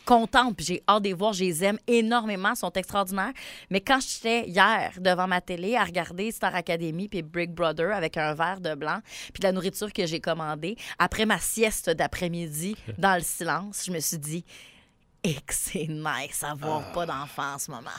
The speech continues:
Speaker 1: dans ma vie. »
Speaker 2: Moi, sais-tu quoi, Jen ? Si on est fin prêt pour mon gros punch, là.
Speaker 1: On est fin prêt pour ton gros punch.
Speaker 2: Moi, ça fait des mois que je,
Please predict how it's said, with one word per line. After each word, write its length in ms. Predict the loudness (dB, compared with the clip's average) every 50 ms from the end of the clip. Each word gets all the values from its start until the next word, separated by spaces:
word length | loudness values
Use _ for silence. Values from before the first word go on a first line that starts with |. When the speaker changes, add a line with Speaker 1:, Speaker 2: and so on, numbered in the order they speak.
| -14 -16 -20 -20 -8 -4 -4
Speaker 1:
dans 120 | -2 -2
ma 180 | -2 -4 -4 -6
vie. » 340 | -8 -10 -10 -10 -10 -10 -10 -10 -6 -4
Speaker 2:
Moi, 100 | -4 -4
sais-tu 220 | -4 -4 -6 0
quoi, 160 | 2 4 4
Jen ? 320 | 6 6 6 6 4 2 -6 -12 _ _ _ _ _ _ _ _
Si 160 | -4 0 2
on 60 | 2 4
est 100 | 4 2
fin 220 | 0 0 -2 -2
prêt 200 | 0 2 2 2 2
pour 140 | 2 0 -2
mon 140 | 0 -2
gros 240 | -2 -2 0 0 0
punch, 380 | 2 2 2 2 0 -4 -10 -14
là. 60 | -14 -16 -16 _ _ _ _ _ -14 -12
Speaker 1:
On 160 | -10 -10 -10
est 80 | -12 -14
fin 220 | -14 -14 -14 -14
prêt 160 | -12 -12 -14 -14
pour 160 | -14 -16 -14
ton 160 | -12 -12 -12
gros 160 | -10 -10 -12
punch. 400 | -12 -12 -14 -14 -14 -14 -14 -14 -16 -16 -18 -20 _ _ _ _ 0
Speaker 2:
Moi, 160 | 2 2 4
ça 140 | 4 2 2
fait 160 | 2 0 0
des 160 | 2 2 2
mois 380 | 2 2 2 2 4 4 4 2
que 180 | 0 0 0
je, 120 | 0 0